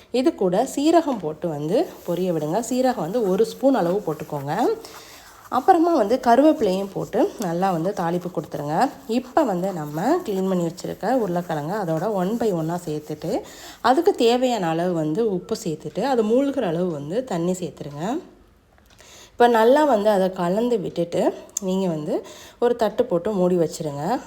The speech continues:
அது வந்து வேகட்டும். தண்ணி வந்து அதிகமா ஊத்த வேண்டாம், ஏன்னா நம்ம அந்த தண்ணியிலே தான் மசாலா சேர்த்து நம்ம செய்ய போறோம். அதனால அது மூழ்கிற அளவு மட்டும் தண்ணி இருந்துச்சுன்னா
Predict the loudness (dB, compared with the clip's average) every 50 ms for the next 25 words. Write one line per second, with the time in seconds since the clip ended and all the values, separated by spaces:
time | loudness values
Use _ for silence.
0 | -4 -2 0 0 2 0 0 0 -2 -2 -2 -2 -2 -2 -2 0 -2 -4 -2 -2
1 | -2 0 0 0 -2 -4 -8 -18 -20 -20 -20 -6 _ 2 4 6 8 8 8 8
2 | 8 6 4 4 2 2 2 0 0 0 2 2 2 2 2 0 0 -2 -2 -2
3 | -2 -4 -4 -4 -4 -4 -4 -4 -4 -8 -10 -8 -4 -2 -2 0 0 0 0 0
4 | 0 0 0 0 -2 -2 0 0 0 0 0 0 -2 0 0 -2 -2 -2 -2 0
5 | -2 -2 -2 -2 -4 -4 -4 -4 -4 -4 -4 -4 -4 -6 -6 -6 -4 -2 0 0
6 | 0 0 0 -2 -4 -4 -4 -4 -4 -4 -4 -6 -6 -6 -6 -4 -4 -2 -4 -4
7 | -4 -6 -6 -4 -4 -2 -2 0 0 0 0 0 0 2 2 2 2 2 2 2
8 | 2 4 2 2 0 -2 -4 -6 -8 -8 -8 -8 -6 -6 -8 -8 -8 -12 -14 -14
9 | -14 -14